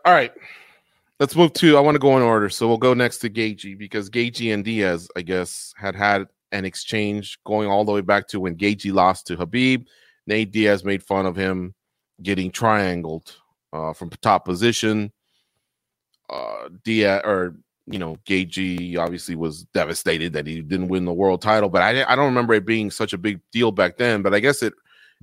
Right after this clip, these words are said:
it recently came up again because they've, they've chirped on, at each other on social media. Is that what you were telling me?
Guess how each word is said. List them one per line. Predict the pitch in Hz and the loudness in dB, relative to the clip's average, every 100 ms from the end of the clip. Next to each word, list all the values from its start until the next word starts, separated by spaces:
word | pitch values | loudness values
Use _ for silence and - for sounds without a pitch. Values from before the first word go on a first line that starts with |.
| - | 0
it | 123 | 0
recently | 117 147 160 151 127 117 | 2 0 2 2 2 0
came | 104 113 110 107 | -2 -2 -2 0
up | 107 - | -2 -2
again | 98 110 113 113 107 | -2 0 0 0 -4
because | 92 104 95 | -4 -4 -4
they've, | 95 101 90 _ _ _ _ _ _ _ _ _ | -2 -4 -6 _ _ _ _ _ _ _ _ _
they've | 104 92 | -6 -6
chirped | - 135 131 | 2 2 4
on, | 147 - | 2 4
at | 131 135 | 4 4
each | 135 | 6
other | 151 147 | 8 8
on | 135 | 6
social | 147 147 147 | 2 0 0
media. | 160 156 | 2 2
Is | |
that | 127 | 2
what | 135 | 2
you | 139 | 0
were | |
telling | 147 151 170 | 0 -2 -2
me? | 175 | -8